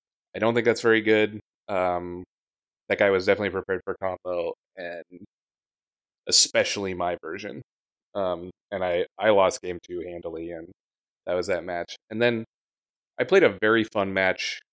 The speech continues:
my third match against Jempty, who was playing the Sky Shadow deck. Um, and I knew that he had the Sky Shadow P T T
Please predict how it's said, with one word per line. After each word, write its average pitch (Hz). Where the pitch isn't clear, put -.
my 98
third 101
match 92
against 92
Jempty, 92
who 98
was 87
playing 95
the 90
Sky 90
Shadow 87
deck. 87
Um, 87
and 95
I 117
knew 123
that 156
he 120
had 104
the 107
Sky 101
Shadow 104
P 107
T 98
T 95